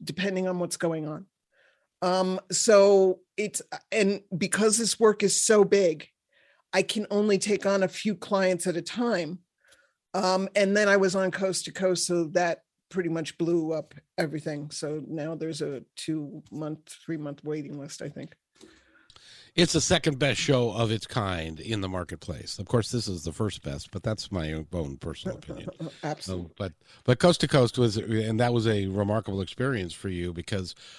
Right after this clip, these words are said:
Speaker 2: all you need, and I've told you this for years, all you need is to get the word out about what you do because it's so unique. It's, it's not done anywhere else in the world. And, uh, and also, by the way, just as a, as a sidelight, she also works with humans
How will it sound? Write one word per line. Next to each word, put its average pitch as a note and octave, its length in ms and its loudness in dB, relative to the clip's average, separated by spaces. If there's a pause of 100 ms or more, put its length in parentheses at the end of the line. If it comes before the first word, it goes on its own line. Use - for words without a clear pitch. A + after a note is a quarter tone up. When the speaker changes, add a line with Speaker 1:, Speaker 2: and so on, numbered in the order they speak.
(240)
Speaker 2:
all E3+ 420 6
you D3 300 2
need, C3 340 2
and G#2+ 100 -2
I've G2+ 140 -2
told B2+ 240 0
you A2+ 60 2
this G#2+ 180 0
for - 220 -8
years, F2+ 380 -4
all F2+ 180 -4
you G2+ 160 -4
need G#2+ 240 -4
is F#2+ 140 -8
to F#2+ 100 -10
get F2 160 -8
the F2 80 -10
word F2 220 -6
out E2+ 120 -6
about E2 260 -8
what E2+ 220 -10
you D#2 60 -12
do E2+ 340 -8 (500)
because G2 300 -2
it's F#2 140 -4
so G#2+ 100 0
unique. F#2 580 -6 (200)
It's, G2 260 -8
it's F2 340 -8
not G2 300 -4
done G2 200 0
anywhere F2 340 -4
else F#2 200 -6
in D#2 60 -10
the C#2+ 80 -10
world. D#2 340 -10 (460)
And, E2+ 380 -8
uh, D#2+ 240 -6
and B2 180 -2
also, D#3 340 -2
by C3+ 260 0
the D3 120 0
way, B2+ 380 0
just C3+ 320 -2
as A#2+ 140 2
a, F#2+ 280 0
as F#2 200 -4
a F2 80 -6
sidelight, B2+ 640 -2 (480)
she - 140 2
also G#2 200 4
works F#2 280 0
with F#2+ 100 -2
humans - 580 -8